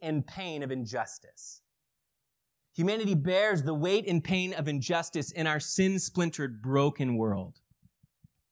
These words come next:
You know, in my life and experience with other people, I've come to the conclusion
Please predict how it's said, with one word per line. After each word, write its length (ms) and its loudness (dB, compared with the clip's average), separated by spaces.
You 80 0
know, 80 4
in 60 4
my 180 6
life 360 4
and 120 -2
experience 480 -4
with 100 -2
other 160 0
people, 300 -2
I've 200 0
come 320 -4
to 80 2
the 80 -2
conclusion 600 -2